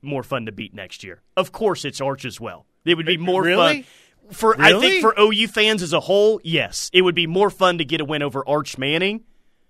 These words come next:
Speaker 1: than it would for Quinn Ewers next season. Yeah,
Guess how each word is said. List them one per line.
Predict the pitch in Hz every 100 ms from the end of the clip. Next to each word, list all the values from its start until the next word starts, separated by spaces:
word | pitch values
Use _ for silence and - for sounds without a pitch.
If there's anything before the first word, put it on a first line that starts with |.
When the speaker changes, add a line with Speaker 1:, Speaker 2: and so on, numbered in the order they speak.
| _ _ 123
Speaker 1:
than | 160
it | 156
would | 127 147 143
for | - 139 131
Quinn | 117 135 107
Ewers | 101 90 -
next | 87 -
season. | 92 85 80 _ _ _ _ -
Yeah, | 202